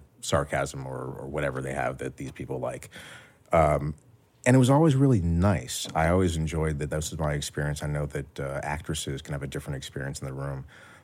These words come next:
But the guys, we'd sit there and be like, "Oh, you were great in that. No, you were great in that." It's like, "Well, they're, you know, they're gonna dig you this time, I think. No, they're gonna dig you this time." And it was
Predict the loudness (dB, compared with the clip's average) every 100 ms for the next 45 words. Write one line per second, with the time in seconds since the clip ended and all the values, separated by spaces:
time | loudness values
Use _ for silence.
0 | _ 0 0 -4 _ -2 2 4 4 2
1 | -2 -2 0 0 2 0 6 8 8 6
2 | 4 6 4 4 4 4 8 8 8 8
3 | 8 8 6 6 4 4 4 8 10 10
4 | 10 8 8 6 6 6 4 4 2 2
5 | 2 0 0 -2 -2 -2 -2 -4 -4 2
6 | 4 6 8 8 6 4 2 0 -2 -2
7 | -2 -2 -6 -18 -20 _ 2 6 6 4
8 | 0